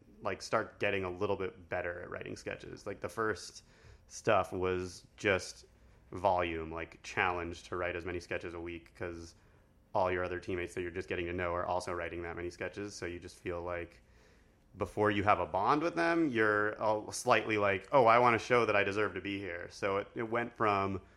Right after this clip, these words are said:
not even necessarily, like, health-, healthy competitiveness, more like healthy proving yourself with, like, these group of other people that you really wanna, like, get along with, to, like, oh, starting to form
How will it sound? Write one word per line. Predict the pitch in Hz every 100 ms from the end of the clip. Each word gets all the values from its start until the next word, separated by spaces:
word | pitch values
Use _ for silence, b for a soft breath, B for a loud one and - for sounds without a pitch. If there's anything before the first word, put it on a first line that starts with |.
| b b b b _ -
not | 113 127
even | 131 120
necessarily, | 120 - 117 107 98
like, | 113 110
health-, | 107 139 143 131
healthy | - 151 156 139
competitiveness, | 117 107 107 104 98 98 95
more | 113 110 113
like | 107 98
healthy | 113 107 104
proving | 92 - 117 110 98
yourself | 92 90 95 90 85 -
with, | 92 101
like, | 92 87 - b b -
these | 98
group | 85 101 92
of | 92 92 87 -
other | 101
people | 95 101 92
that | 90 87
you | 90
really | 87 87 87
wanna, | 87 90 90 87
like, | 87 87 - b b b
get | 98
along | 87 90 87
with, | 87 82
to, | - 90
like, | 90 90
oh, | 185 170 98 85 - _ b b b
starting | - 110 101
to | 98
form | - 101 95 98